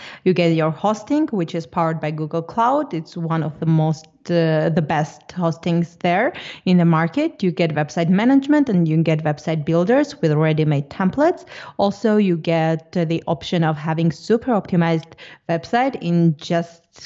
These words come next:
couple of steps or instantly if you build with ten web. And you get everything from a price of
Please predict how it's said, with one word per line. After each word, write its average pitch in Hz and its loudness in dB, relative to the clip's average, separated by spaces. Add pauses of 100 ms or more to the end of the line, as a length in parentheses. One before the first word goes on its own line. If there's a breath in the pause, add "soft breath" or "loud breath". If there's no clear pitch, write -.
(160)
couple 175 -4
of 165 -4
steps - -8 (300 loud breath)
or 165 2
instantly 220 2
if 165 2
you 160 2
build 165 0
with - -4
ten 170 2
web. 311 0 (420 loud breath)
And 220 6
you 202 4
get 214 2
everything 196 2
from 170 0
a 170 0
price 175 0
of 160 -4